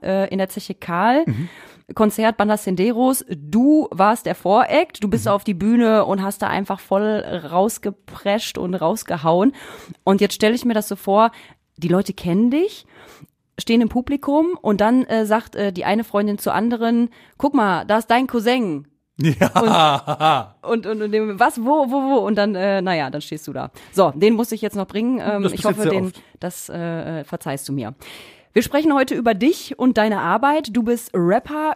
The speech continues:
Speaker 1: Comedian, Produzent und Videograf. Du gibst auch noch Workshops
Speaker 2: Mhm.
Speaker 1: und, und, und.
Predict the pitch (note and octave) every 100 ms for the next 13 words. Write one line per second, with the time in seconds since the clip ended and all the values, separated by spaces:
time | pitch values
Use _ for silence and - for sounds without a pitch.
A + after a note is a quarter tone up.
0 | - - A3 A3 C#4 C#4+ C#4+ C#4+ D4 -
1 | - - C4 C#4 C4 - B3 D#4 D4+ A#3
2 | C4+ C#4 - G#3+ F3 G#3+ D4+ A#3 F#3+ E3+
3 | G#3 D#4 - G3+ G#3 C4 - A#3+ A#3+ F3+
4 | G3+ C4+ - C#4+ - A2+ F#2 D#4 G4+ -
5 | - B3+ C4 - B3+ B3 A#3+ -